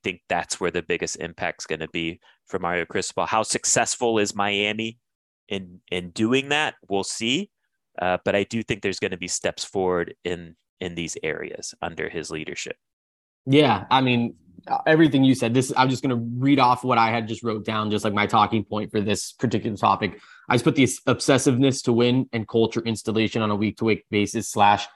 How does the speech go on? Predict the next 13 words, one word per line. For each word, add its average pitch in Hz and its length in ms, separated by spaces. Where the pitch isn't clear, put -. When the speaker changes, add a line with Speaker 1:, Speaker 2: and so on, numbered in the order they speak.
Speaker 2:
high 110 220
standard. 95 500
And 120 140
I 123 80
think 160 180
that's 131 220
just - 280
really, 120 320
I 117 60
think 117 160
that 117 160
kind 113 160
of 95 80